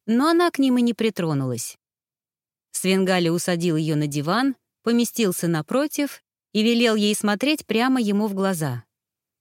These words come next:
"Глядите пристально на белки моих глаз". Затем он начал слегка поглаживать ей лоб, щёки и затылок.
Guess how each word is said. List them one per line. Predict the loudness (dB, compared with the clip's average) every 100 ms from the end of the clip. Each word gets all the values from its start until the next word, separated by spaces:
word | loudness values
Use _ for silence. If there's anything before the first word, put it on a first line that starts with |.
| _ _ _
"Глядите | -4 0 0 2 0 2 -2
пристально | 0 0 0 0 0 2 2 2
на | 2
белки | 2 0 0 -2 0
моих | 2 2 0 0
глаз". | 0 0 0 -4 -12 _ _ _ _ _ _ _ _ _ _ _ _ _ _ -2
Затем | -2 0 2 2
он | 2
начал | 0 -2 -2
слегка | -4 -2 -2
поглаживать | -2 0 0 0 -2 -2 -2
ей | -2
лоб, | 0 0 -2 -6
щёки | -8 -2 -2 0 -2
и | -2
затылок. | -2 -4 -2 -4 -4 -6 -12